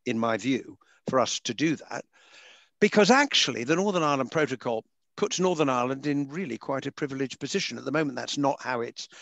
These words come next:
seen by some people in Northern Ireland. We've seen the recent change of leadership in the D U P.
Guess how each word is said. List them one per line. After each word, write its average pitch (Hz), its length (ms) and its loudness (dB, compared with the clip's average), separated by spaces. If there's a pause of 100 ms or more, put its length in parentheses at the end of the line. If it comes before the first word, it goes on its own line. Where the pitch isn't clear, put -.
(140)
seen 156 320 4
by 117 140 4
some 254 300 4
people 110 300 -6
in 101 80 -6
Northern 101 260 -10
Ireland. 120 260 -6
We've 110 140 -6
seen 120 260 -4
the 104 140 -8 (420)
recent - 260 -4
change 113 260 -2
of 110 80 -8
leadership 143 500 -2
in 110 100 -6
the 117 80 -6
D 120 140 -4
U 117 240 -2
P. 117 460 -8